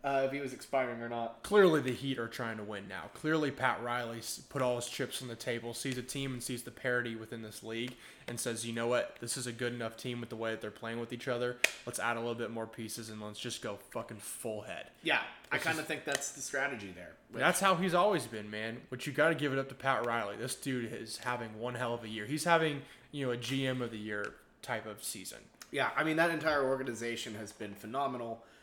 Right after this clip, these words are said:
Speaker 1: and it's really, um, it really shows you how that organization, when it was really winning with LeBron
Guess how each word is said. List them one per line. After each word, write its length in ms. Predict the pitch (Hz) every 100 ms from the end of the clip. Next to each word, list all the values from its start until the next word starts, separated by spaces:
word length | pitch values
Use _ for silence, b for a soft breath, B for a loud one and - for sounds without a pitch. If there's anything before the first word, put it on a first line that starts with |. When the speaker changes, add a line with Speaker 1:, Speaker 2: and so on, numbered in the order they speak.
| B _
Speaker 1:
and 300 | 123 120 117
it's 180 | 117 -
really, 360 | 151 196 185 151
um, 340 | 131 120 113 104 - B B B - -
it 180 | 156 147
really 300 | 170 196 185
shows 500 | - - 160 156 156
you 240 | 135 127
how 480 | 120 127 123 120 120 - B B -
that 160 | 139 147
organization, 720 | 156 147 131 131 131 127 127 113
when 100 | 120
it 60 |
was 140 | 110 95
really 240 | 120 143
winning 420 | 123 123 131 117
with 120 | 110 104
LeBron 520 | 98 120 117 107